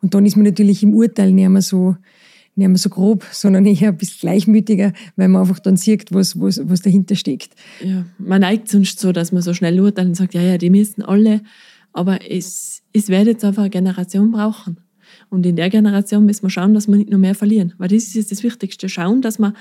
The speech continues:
Speaker 2: möglichst viele Bäuerinnen und Bauern miterziehen und jetzt einfach auch sagen, okay, wir sind jetzt einfach die Generation, die schaut, okay, wie entwickeln wir das weiter? Vielleicht fällt noch wem irgendeine coole Idee ein,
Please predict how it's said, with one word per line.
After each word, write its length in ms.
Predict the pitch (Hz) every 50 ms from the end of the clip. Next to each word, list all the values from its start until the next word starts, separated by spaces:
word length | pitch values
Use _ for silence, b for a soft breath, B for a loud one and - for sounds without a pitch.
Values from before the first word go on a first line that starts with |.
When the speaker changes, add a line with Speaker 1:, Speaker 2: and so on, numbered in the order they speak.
| B B B B B B B B -
Speaker 2:
möglichst 440 | 202 208 226 247 262 226 233 - -
viele 140 | 262 269
Bäuerinnen 480 | - - - 190 208 226 226 220 214 202
und 100 | 196 202
Bauern 320 | 196 196 202 226 233 214
miterziehen 560 | 220 254 262 - - 196 202 - - 196 190 202
und 140 | 185 185
jetzt 220 | - 196 208 - -
einfach 280 | - 202 208 220 214 208
auch 80 | 202 208
sagen, 240 | 214 214 226 233 233
okay, 240 | 202 208 - 220 214
wir 160 | 226 208 226
sind 200 | 240 - 240 233
jetzt 180 | 226 226 220 -
einfach 260 | - 220 214 226 220
die 120 | 214 - -
Generation, 680 | - 196 190 196 196 196 190 - - 208 202 214 220
die 80 | 226
schaut, 280 | 220 220 208 214 220 220
okay, 280 | 226 220 - 233 240 240 B B B B B B
wie 140 | - 220 233
entwickeln 460 | 233 214 220 240 233 - - - 226
wir 80 | 208 196
das 120 | 190 190
weiter? 260 | 202 196 202 226 233 208 B B B B
Vielleicht 360 | B - 202 180 185 - -
fällt 260 | - - 214 233 -
noch 80 | - 196
wem 160 | 185 180 180
irgendeine 280 | 180 - 214 214 208 196
coole 280 | - - 233 233 214
Idee 220 | 185 170 175 175 170
ein, 220 | 170 180 226 -